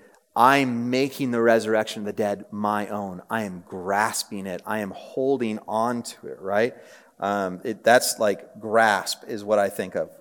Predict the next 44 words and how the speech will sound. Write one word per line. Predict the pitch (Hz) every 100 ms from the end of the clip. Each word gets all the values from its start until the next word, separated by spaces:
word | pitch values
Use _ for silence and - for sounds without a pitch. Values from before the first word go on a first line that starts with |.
| _ _ _ -
when | 95
I | 101
think | 101
of | 92
that | 90 107
word | 92 87
there, | 90 80 -
like | 104 98
grasp. | - 104 107 101 92 -
I'm | 107 107
holding | - - 143 147 143 135 127 113 -
on | 113 113 113
to | 110
the | 98
resurrection | 98 95 104 - 98
of |
the | 95
dead. |
I'm | 120 - -
seeking | - - - 170 160 139 156 147
to | 135
become | 123 117 127 117
that. | 107 104
I'm | 113 113
longing | 117 120 127 143 151 143 107 92 87
for | 104 92 87
it. | 85
And | 101
so, | - 120 107 98 - - - -
like, | 120 123
if | 117
I | 131
was | 165 151
preaching | - 151 - 165
this, | 175 185 156
right, | 165
the | 135
first | - 151 151
thing | 156 151 151
I | 123
would | 131 120
say | 131 131
is, | 131 117
like, | 107 98